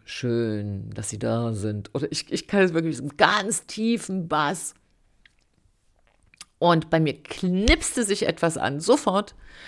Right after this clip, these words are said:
Und ich sagte einfach, "Guten Morgen, sprechen Sie einfach weiter. Und wenn Sie jetzt Telefonbuch vorlesen." Diese Stimme beruhigt mich so dermaßen. Also ich kam so richtig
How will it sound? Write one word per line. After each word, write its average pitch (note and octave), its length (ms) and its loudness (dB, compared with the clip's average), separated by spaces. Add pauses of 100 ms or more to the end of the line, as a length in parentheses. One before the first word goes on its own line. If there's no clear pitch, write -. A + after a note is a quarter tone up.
(640)
Und F#3 300 6 (180)
ich F#3 220 2
sagte E3+ 260 -4
einfach, E3 460 -6 (400)
"Guten G#3 240 4
Morgen, E3 260 6
sprechen D3+ 340 -4
Sie - 100 -2
einfach C#3 280 -6
weiter. C3+ 320 -4
Und D#3 140 -8
wenn D#3 120 2
Sie D#3 60 -2
jetzt - 200 -4
Telefonbuch C3+ 540 -6 (480)
vorlesen." C#3+ 680 0 (260)
Diese E3+ 160 -6
Stimme A#3 380 0
beruhigt F#3 360 -4
mich E3 200 -8
so G#3+ 340 -6 (140)
dermaßen. F#3+ 580 -2 (300)
Also F3+ 140 -6
ich - 40 -10
kam A3 220 2
so F#3+ 80 -2
richtig G#3 460 -2